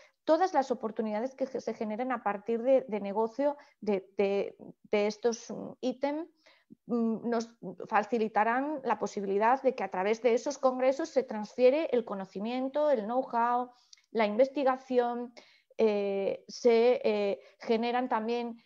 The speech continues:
esos, esos contactos e incluso las experiencias, que creo que son tan importantes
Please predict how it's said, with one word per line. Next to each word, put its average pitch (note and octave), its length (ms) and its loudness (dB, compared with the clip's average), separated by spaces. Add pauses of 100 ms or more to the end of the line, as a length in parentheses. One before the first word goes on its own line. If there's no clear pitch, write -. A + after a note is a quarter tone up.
(120)
esos, A3 500 -2
esos B3+ 240 -2
contactos C4+ 680 0
e B3+ 40 -2
incluso A#3+ 440 -2
las B3 240 2
experiencias, G#3 880 -4
que G3 120 -6
creo A3+ 240 -2
que B3 100 0
son A#3 220 -8
tan B3 160 -2
importantes D4 720 -4